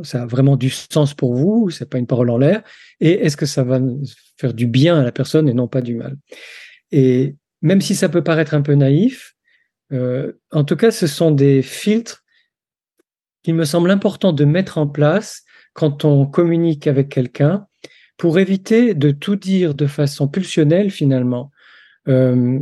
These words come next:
sans avoir pris le temps de bien peser, euh, ce qu'on veut dire, non pas le pour et le contre, mais ce qu'on veut dire vraiment, avec quel mot on va le dire,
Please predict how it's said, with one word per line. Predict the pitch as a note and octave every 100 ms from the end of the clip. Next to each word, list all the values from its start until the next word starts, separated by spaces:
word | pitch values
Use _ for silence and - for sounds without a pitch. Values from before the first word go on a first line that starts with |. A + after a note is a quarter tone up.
| -
sans | - - G3 F#3
avoir | F3 D3
pris | - -
le | F#3+ D#3
temps | F#3+ F3+
de | C#3
bien | B2 A#2 E3+ F#3+
peser, | F#3+ E3 D3 D#3+ D#3 C#3+ _ _ - _ _ _ A#2+
euh, |
ce | A#2
qu'on | - D#3+
veut | C#3+ C#3+
dire, | D#3+ F#3
non | G#3
pas | B3
le | B3
pour | G#3 E3
et |
le |
contre, | C#3+ A3+ C4 E3
mais | D#3 E3+
ce | -
qu'on | - F#3
veut | D#3+ E3
dire | B2+ D3 C#3
vraiment, | C3 D3 C#3 D3 A#3
avec | F3 C#3 C#3+
quel | E3
mot | E3
on | D3
va | C3+
le | C3
dire, | C3 D#3